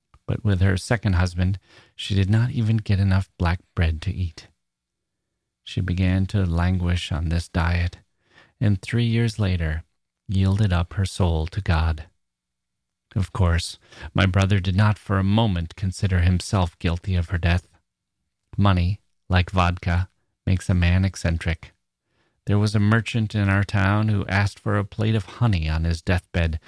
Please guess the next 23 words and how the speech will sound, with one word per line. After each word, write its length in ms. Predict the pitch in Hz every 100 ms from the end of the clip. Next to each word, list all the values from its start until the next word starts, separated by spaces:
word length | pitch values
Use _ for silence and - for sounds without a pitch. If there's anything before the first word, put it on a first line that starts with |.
| - -
and 160 | - 110
ate 200 | 107 120
up 160 | 123 -
all 340 | 117 131 131
his 220 | 120 131 117
banknotes 760 | - 107 - 113 110 113 -
and 180 | 92 85
lottery 380 | 87 98 101 98
tickets 440 | - 98 104 -
with 160 | 101 92
the 100 | 95
honey, 360 | 92 92 90 - _ _ _ _ -
so 200 | - 92
that 180 | 92
no 180 | 95 92
one 180 | 95 98
else 200 | 82 82
should 260 | - 92 -
get 220 | 92 -
them. 260 | 87 82 - _ _ _ _ _ _ _ _ _
And 180 | 95 90
one 220 | 104 101
day, 340 | 92 87 98